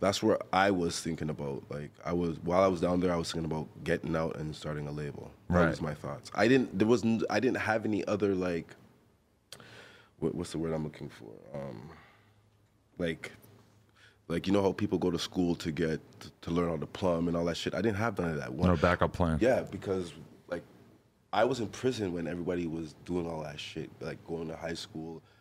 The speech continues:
Speaker 1: I was in prison.
Speaker 2: Yeah.
Speaker 1: So I didn't have a chance to do all of that stuff.
Speaker 2: That's the nastiest thing about prison, when you realize that they're really taking away not just somebody's youth, but their ability to become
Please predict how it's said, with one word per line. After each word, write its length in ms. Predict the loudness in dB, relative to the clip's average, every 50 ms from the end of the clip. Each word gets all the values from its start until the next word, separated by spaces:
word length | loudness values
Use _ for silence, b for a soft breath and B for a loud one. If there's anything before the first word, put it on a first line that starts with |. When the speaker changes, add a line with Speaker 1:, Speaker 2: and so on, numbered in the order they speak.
| b b -4
Speaker 1:
I 20 |
was 120 | -2 -2 -2
in 60 | -4
prison. 380 | -4 -2 -4 -2 -2 -4 -10 -12 -16 -20 _ b b b b b b
Speaker 2:
Yeah. 240 | 4 4 4 4 0
Speaker 1:
So 240 | 0 -2 0 0
I 120 | 0 2 2
didn't 160 | 4 4 4
have 180 | 4 2 0 0
a 40 |
chance 480 | -2 -2 0 0 0 0 0 -4 -6 -8
to 180 | -6 -6 -6 -8 -10 -14 -18 b b b b b b b b b _ -6
do 80 | -6 -4
all 120 | -4 -6
of 80 | -8 -10
that 160 | -12 -10 -4
stuff. 140 | 2 2 2
Speaker 2:
That's 120 | 2 2 2
the 100 | 4 4
nastiest 540 | 6 6 4 4 2 2 2 0 0 2 2
thing 180 | 2 2 2
about 220 | 2 2 2 2 2
prison, 260 | 0 0 2 2 2
when 100 | 2 2
you 80 | 2
realize 560 | 2 2 4 4 4 4 4 4 4 2 2 2
that 160 | 2 2 2
they're 180 | 2 2 2 4
really 240 | 4 4 2 2 0
taking 400 | 0 2 2 2 2 2 2 2
away 600 | 4 4 4 4 4 4 2 2 0 -2 -4 -2 2
not 260 | 2 4 4 4 2
just 180 | 2 2 2 4
somebody's 400 | 4 4 4 2 0 0 0 0
youth, 300 | 2 2 2 0 0 -2
but 140 | -2 0 2
their 160 | 2 2 2
ability 600 | 0 0 2 4 4 4 4 4 2 2 2 0 0
to 140 | -2 -4 -2
become 600 | -2 -2 -2 -2 0 2 2 2 2 2 0